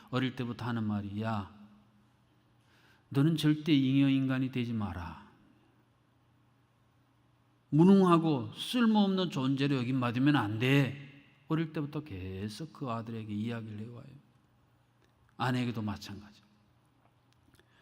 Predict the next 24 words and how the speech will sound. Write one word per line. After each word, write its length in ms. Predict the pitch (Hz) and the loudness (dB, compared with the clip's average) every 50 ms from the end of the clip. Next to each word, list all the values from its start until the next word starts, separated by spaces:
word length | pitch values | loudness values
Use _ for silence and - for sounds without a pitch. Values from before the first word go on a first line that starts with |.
| _ _ _ _ _ _ _ _ | _ _ _ _ _ _ _ _
그러다가 520 | - 175 160 170 160 165 165 165 165 160 | 0 2 4 4 6 6 6 6 4 2
고속 360 | 160 143 143 147 143 170 156 | 2 2 2 2 2 0 -4
승진을 420 | - - - 165 160 147 151 143 139 | -4 -4 -2 -2 2 2 4 4 4
해서 260 | 135 135 135 143 156 | 2 2 0 -2 -6
대기업의 580 | 143 131 127 123 120 127 127 123 127 135 123 117 | -4 -4 -4 -4 -2 -4 -4 -2 -2 -2 -2 -4
이사가 340 | 117 - 131 123 120 120 110 | -4 -6 -6 -6 -6 -6 -8
됐습니다만 1040 | 113 113 104 - - 117 113 110 101 101 98 101 101 113 127 131 120 101 87 85 95 - - - - | -8 -8 -10 -8 -6 -6 -6 -6 -6 -6 -8 -8 -8 -8 -8 -8 -8 -8 -10 -10 -14 -18 -20 -20 -10
가정은 440 | - 127 120 117 117 117 113 107 104 | -8 -6 -4 -4 -4 -4 -4 -4 -6
풍비박산이 840 | - - 160 170 160 156 156 139 127 117 113 - 127 123 123 120 | -8 -8 -6 -6 -4 -4 -4 -4 -4 -6 -6 -8 -8 -6 -6 -4
나고 240 | 113 107 104 107 110 | -4 -4 -4 -6 -6
말았습니다. 520 | 107 104 101 110 110 - - - - - - _ _ _ _ _ _ _ _ _ _ _ _ _ | -6 -6 -8 -8 -10 -14 -16 -18 -20 -20 -20 _ _ _ _ _ _ _ _ _ _ _ _ _
아들은 440 | 104 117 123 127 120 123 120 110 - | -6 -6 -4 -4 -4 -4 -4 -6 -6
폭식증이 640 | - - 185 - - - 160 - - 151 143 139 127 | -8 -8 -8 -6 -6 -8 -8 -8 -6 -4 -2 -2 -2
걸려가서 680 | 117 113 113 113 113 110 110 104 104 - - 147 151 143 143 - _ _ _ _ _ _ _ _ _ _ _ _ _ _ - | -4 -6 -8 -8 -8 -8 -10 -12 -14 -14 -16 -16 -16 -16 -20 -20 _ _ _ _ _ _ _ _ _ _ _ _ _ _ -6
이 60 | 123 | -4
먹는 320 | 127 139 147 156 160 160 160 | 0 2 2 2 2 2 0
것에 200 | 156 156 165 151 | 0 -2 -4 -8
통제가 420 | - 180 180 165 156 160 147 143 127 | -10 -8 -6 -4 -4 -2 -2 -2 -4
안 100 | 123 123 | -4 -4
되니까 320 | 120 120 120 110 120 117 | -4 -6 -6 -6 -8 -10
체중이 400 | - - 165 156 147 135 123 120 | -10 -10 -8 -6 -6 -6 -6 -6
기하급수적으로 800 | - - 139 131 123 113 - 120 - - 131 127 123 120 120 123 | -8 -8 -8 -8 -8 -8 -10 -12 -12 -12 -12 -12 -12 -10 -10 -12
점점점 720 | 113 - 117 113 113 120 117 117 113 117 113 113 113 113 - | -10 -8 -8 -8 -6 -6 -6 -6 -6 -8 -10 -10 -12 -14 -16
불어납니다. 680 | - - 120 127 127 131 127 131 135 143 151 - - | -18 -18 -16 -16 -16 -16 -18 -18 -20 -20 -20 -20 -20